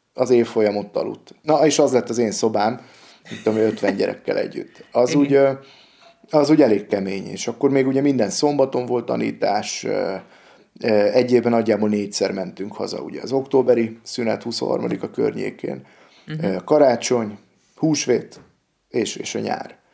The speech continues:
Speaker 2: Mhm.
Speaker 1: Szóval ez
Speaker 2: Mhm.
Speaker 1: egy, ez egy kicsit másabb volt. Elsőben és másodikban, tehát kilenc-tizedik évfolyamon, hogy hivatalos legyek, <laughs> akkor,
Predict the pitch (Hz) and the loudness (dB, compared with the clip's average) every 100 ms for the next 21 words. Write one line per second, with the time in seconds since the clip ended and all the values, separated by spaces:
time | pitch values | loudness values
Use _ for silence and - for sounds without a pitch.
0 | _ - 165 156 160 - 147 143 143 139 | _ -10 -8 -8 -10 0 4 6 4 2
1 | 147 143 139 160 131 123 107 95 - 90 | 2 2 0 -4 -2 0 -2 -2 -8 -8
2 | - - 110 139 143 - - - - - | -10 -4 2 4 4 2 0 0 -2 -2
3 | - 139 135 135 127 135 131 127 101 - | 0 4 6 6 6 4 2 2 -4 -4
4 | 120 117 117 113 113 110 117 113 120 - | 0 0 -2 -4 -4 -2 -2 -2 -4 -12
5 | - - - - - _ _ _ _ 107 | -20 -20 -20 -20 -20 _ _ _ _ -4
6 | 101 123 104 - 113 101 101 113 117 - | 0 2 2 0 2 0 2 0 2 2
7 | 120 120 117 104 104 110 117 123 113 - | 4 4 2 0 -2 0 2 2 2 2
8 | 120 123 123 135 - 175 - 165 - - | 2 2 0 -4 0 0 2 0 -2 -16
9 | - - 127 - - 123 | -12 0 0 2 2 2